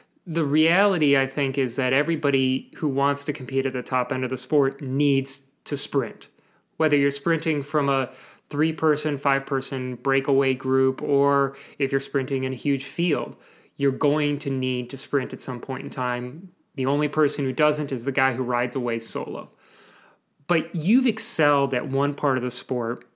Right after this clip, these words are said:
and I think you've been talking about it a little bit here, at the last five laps of a crit or the last two or three miles of a road race, where it seems like it's chaos from the outside,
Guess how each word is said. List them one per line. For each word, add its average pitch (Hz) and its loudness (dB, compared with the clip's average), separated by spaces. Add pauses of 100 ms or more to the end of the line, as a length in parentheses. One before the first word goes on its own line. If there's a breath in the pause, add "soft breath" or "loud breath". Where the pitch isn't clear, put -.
and 143 -4
I 131 -2
think 165 -4
you've 156 0
been 131 -2
talking 202 2
about 131 0
it 131 0
a 131 0
little 175 0
bit 135 2
here, 135 2
at 135 -4
the 147 -6
last 165 2
five 135 -2
laps 123 -4
of 123 -6
a 120 -8
crit - -8 (120)
or 131 -4
the 131 -2
last 135 -2
two 156 -2
or 139 2
three 135 -2
miles 120 -4
of 117 -12
a 120 -6
road 117 -4
race, - -8 (500 loud breath)
where 139 2 (460)
it 160 -2 (160)
seems 214 2
like 151 2
it's 135 -2
chaos 139 2
from 139 -2
the 131 0
outside, 135 0